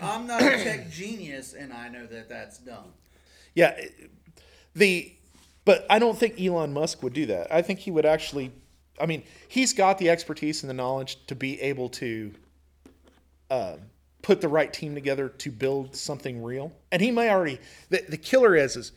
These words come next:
Speaker 1: he might already have it done. He just hasn't released it. You know,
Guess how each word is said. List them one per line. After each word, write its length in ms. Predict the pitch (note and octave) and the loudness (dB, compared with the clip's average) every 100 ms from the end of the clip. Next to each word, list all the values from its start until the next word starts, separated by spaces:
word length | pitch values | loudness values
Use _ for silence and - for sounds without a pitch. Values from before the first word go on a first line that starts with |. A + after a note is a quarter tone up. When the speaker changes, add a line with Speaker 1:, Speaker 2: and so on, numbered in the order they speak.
| - | -16
Speaker 1:
he 160 | - F#3+ | -4 0
might 300 | E3+ G3+ G3+ | 2 2 0
already 260 | D#3 D3 B2 | -2 -2 -4
have 240 | C#3 A#2+ | -4 -6
it 200 | - G2+ | -6 -10
done. 300 | C#3 B2 C#2 - - _ _ _ | -8 -8 -10 -16 -20 _ _ _
He 180 | A3 | -4
just 220 | G3 D#3+ - | -4 -4 -2
hasn't 360 | D3 A#2 F#2 - _ - | -2 -2 -10 -16 _ -14
released 480 | G2 F#2+ G#2 F#2 - | -10 -8 -8 -8 -10
it. 140 | - - _ - _ - - - - - - - - | -14 -20 _ -20 _ -20 -20 -20 -18 -18 -20 -20 -14
You 120 | - C3 | -4 -2
know, 240 | B2 A2+ | -2 -4